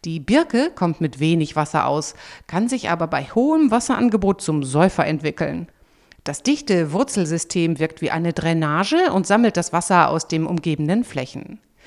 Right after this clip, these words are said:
Traditionell macht man bis heute aus den dünnen Ästen der Birke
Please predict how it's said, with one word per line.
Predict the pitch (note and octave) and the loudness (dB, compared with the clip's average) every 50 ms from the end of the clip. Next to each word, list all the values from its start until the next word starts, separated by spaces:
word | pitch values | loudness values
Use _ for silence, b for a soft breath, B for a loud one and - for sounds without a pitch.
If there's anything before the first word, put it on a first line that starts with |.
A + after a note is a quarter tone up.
| B B B B | B B B B
Traditionell | B - G#3 G3+ A#3 A3+ - - B3 A#3 B3 C4 D4+ D#4+ D#4 | B 0 2 4 2 2 2 2 2 4 4 6 6 6 6
macht | B3+ G#3+ F3+ F3+ - - - | 6 6 4 2 0 -2 -2
man | E3+ D#3 D#3 C#3 | 0 0 2 0
bis | D3 C#3+ - - | 0 -2 0 4
heute | F#3+ G#3 A#3+ - F#3+ D#3+ | 4 4 4 4 4 2
aus | - D#3+ - | 2 0 0
den | - F3 D#3+ C#3+ - | 0 0 0 0 2
dünnen | - A3+ C4+ C4+ B3 G3 F3+ | 4 6 6 6 6 6 4
Ästen | - - A3+ A#3+ - - - - E3+ | 2 2 0 0 -2 -4 -4 -2 0
der | D3 D#3 | 0 0
Birke | C#3+ - F#3 G3 A3 A3 - F#3 E3+ | 2 2 4 4 4 2 2 2 0